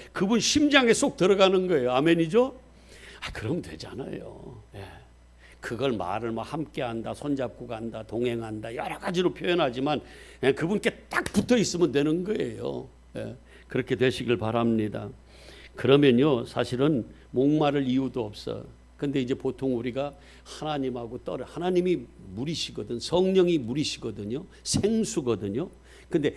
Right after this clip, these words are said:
하나님의 성령, 하나님에서부터 멀어지면 어떻게 해요?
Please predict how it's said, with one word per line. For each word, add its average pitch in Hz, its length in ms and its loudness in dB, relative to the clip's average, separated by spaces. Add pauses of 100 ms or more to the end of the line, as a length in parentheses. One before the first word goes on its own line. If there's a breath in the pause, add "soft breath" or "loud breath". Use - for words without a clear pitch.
하나님의 185 800 4
성령, 175 500 2 (200 loud breath)
하나님에서부터 185 1700 4
멀어지면 180 580 6
어떻게 131 320 0
해요? 113 140 0